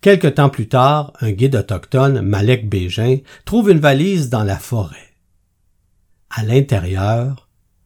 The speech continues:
un morceau de jambe humaine, dont la chair a été bouillie. Assurément, assurément, c'est la cuisse d'Auguste.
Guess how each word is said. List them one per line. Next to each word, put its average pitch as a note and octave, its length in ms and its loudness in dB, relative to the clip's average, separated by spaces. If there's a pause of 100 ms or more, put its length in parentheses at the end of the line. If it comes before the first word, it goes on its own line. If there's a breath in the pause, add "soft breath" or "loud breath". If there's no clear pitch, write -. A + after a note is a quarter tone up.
(200)
un G2+ 140 -4
morceau F#2 520 -2
de G2 160 -6
jambe F#2+ 400 -4 (140)
humaine, F2+ 580 2 (840)
dont G#2 280 0
la F2 100 -4
chair A2+ 360 2
a F2 100 -2
été E2+ 240 -6
bouillie. F#2 480 -2 (1900)
Assurément, G2+ 840 2 (920)
assurément, G2 800 0 (720)
c'est - 180 2
la G2 140 0
cuisse F#2 320 -6
d'Auguste. - 640 -6